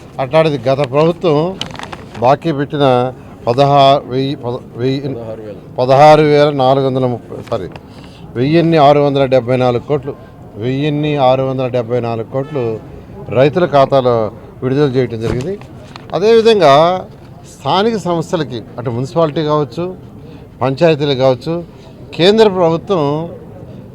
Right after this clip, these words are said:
Speaker 1: మనం కట్టే జీఎస్టీలో వాటిలో ట్యాక్స్‌లో పర్సంటేజ్ ఇస్తది. ఫార్టీ త్రీ పర్సెంట్ మన స్టేట్‌కి రావాలా. అది పార్లమెంట్లో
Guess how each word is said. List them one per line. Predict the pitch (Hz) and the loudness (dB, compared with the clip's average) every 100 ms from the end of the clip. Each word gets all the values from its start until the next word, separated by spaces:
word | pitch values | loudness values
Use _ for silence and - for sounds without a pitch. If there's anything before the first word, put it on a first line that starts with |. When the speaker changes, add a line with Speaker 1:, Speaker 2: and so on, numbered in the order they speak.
| 139 | -2
Speaker 1:
మనం | 147 147 | 0 2
కట్టే | 147 139 202 139 | 2 2 2 2
జీఎస్టీలో | 131 165 180 - 170 160 160 | 0 2 2 0 0 4 6
వాటిలో | 147 131 151 123 | 4 2 -6 -2
ట్యాక్స్‌లో | 143 143 - 170 - | -2 -2 -4 -6 -6
పర్సంటేజ్ | 156 151 196 175 120 | -8 -6 -6 -6 -6
ఇస్తది. | - 117 85 - - - - - - - - - - - | -8 -10 -10 -16 -20 -20 -20 -20 -20 -20 -20 -20 -6 0
ఫార్టీ | 147 170 156 | 2 0 -2
త్రీ | 151 | -2
పర్సెంట్ | 156 139 190 | -2 -2 -2
మన | 165 123 | -2 -2
స్టేట్‌కి | 151 147 127 | -4 -2 -2
రావాలా. | 131 117 85 - - - - - - - - - - - - - - - - - - - - - - - | 0 -2 -6 -14 -20 -20 -20 -20 -20 -20 -20 -20 -20 -20 -20 -20 -20 -20 -20 -20 -20 -20 -20 -20 -12 -4
అది | 175 214 180 175 170 - - - 139 | 0 0 0 -4 -8 -14 -20 -8 0
పార్లమెంట్లో | 160 185 180 175 165 | 2 2 0 -2 0